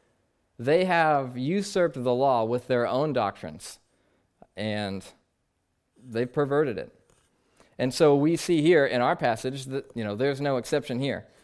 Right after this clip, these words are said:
Take a look at verse eighteen. It says, "Let no man beguile you of your reward in a voluntary humility and worshiping of angels, intruding into those things which he hath not seen, vainly puffed up in his fleshly mind."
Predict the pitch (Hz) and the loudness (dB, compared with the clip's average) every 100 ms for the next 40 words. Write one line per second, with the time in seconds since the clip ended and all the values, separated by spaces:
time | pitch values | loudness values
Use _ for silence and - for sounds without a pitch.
0 | _ _ - 180 175 175 175 131 139 135 | _ _ -4 0 2 2 2 2 0 -2
1 | 139 120 120 95 113 _ _ _ _ _ | -2 -2 -6 -8 -14 _ _ _ _ _
2 | _ _ _ _ _ 135 143 156 139 170 | _ _ _ _ _ -6 0 2 4 2
3 | 170 165 160 131 120 123 139 143 135 135 | 2 2 0 0 0 2 4 4 2 2
4 | 127 123 120 110 120 123 113 113 135 117 | 2 0 -2 -2 0 2 0 -4 -4 -2
5 | 117 131 139 139 127 120 110 104 104 107 | 0 0 0 -2 -2 -2 -4 -4 -4 -6
6 | 101 107 110 139 160 156 127 107 - 131 | -6 -6 -4 -4 -6 -4 -4 -4 -4 -4
7 | 160 101 - - - _ _ _ 117 113 | -4 -8 -14 -20 -20 _ _ _ -6 -2
8 | 151 147 131 123 120 - 131 123 117 117 | 0 2 2 0 0 -2 -4 -4 -8 -4
9 | 127 135 135 123 - - 110 95 98 123 | 0 0 0 -6 -6 -6 -6 -8 -6 -4
10 | 139 139 135 117 127 110 104 - 113 107 | -2 -4 -4 -2 -4 -4 -8 -10 -8 -8
11 | - 98 95 85 | -8 -6 -6 -8